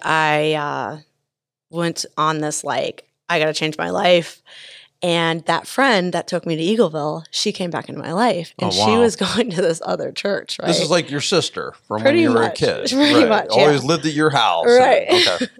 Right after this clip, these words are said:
Speaker 1: So she comes back in my life, and she's going to this church, and so I started going with her. And my, my husband, so we, we'd gotten married, this other man that I had started a relationship with,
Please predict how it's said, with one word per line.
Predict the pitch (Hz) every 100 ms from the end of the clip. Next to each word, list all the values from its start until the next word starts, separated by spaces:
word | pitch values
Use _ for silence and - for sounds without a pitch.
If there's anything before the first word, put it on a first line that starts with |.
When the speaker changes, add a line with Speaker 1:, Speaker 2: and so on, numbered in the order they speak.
| _ - - -
Speaker 1:
So | - 233
she | 233
comes | 277 285
back | 277 285
in | 220
my | 190
life, | 190 240 233 -
and | 196
she's | -
going | 180 208
to | 190
this | 180 -
church, | 269 285 233 -
and | 170 165
so | 165
I |
started | 160 - 143
going | - 151 -
with | -
her. | - - -
And | 190
my, | 160 - - - -
my | - 185
husband, | 175 208 170 - 175
so | 170
we, | 175 185 196 190
we'd | 185 208 190
gotten | 185 175 175
married, | 156 151 160 156 -
this | 156 156 - _ _ -
other | 165 156
man | 156 156 156
that | 160 160
I | - 160 156 156 - -
had | 156 165 _
started | - 160 156
a |
relationship | 156 156 156 156 160
with, | 156 160